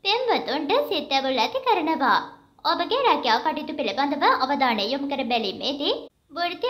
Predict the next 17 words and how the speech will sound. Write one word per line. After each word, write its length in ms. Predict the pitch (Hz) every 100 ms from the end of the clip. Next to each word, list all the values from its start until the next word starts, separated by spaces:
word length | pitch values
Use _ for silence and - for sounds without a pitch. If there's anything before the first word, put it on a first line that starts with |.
| 453
අංශවල 400 | 226 285 285 415 466
කැපී 240 | 254 226 233
පෙනෙන 240 | 277 277 285
චරිතයක් 400 | 214 - 254 262
වන 140 | 226 269
බවක් 200 | 320 427 -
පෙන්නුම් 300 | 440 339 277 -
කරනවා. 500 | 381 311 285 240 180 - - _
ධන 300 | 320 370 480
ස්ථානාධිපති 800 | - 294 226 208 247 285 262 359 494 262
අට 120 | 277 277
වැන්නේ 320 | 214 254 277 262
නිසා 360 | 226 - 453 466
ලැබීම් 380 | 277 277 262 196
වලට 300 | 262 392 523
බාධායි. 460 | 415 302 277 185 - - _ _ -
ඔබගේ 380 | 349 349 453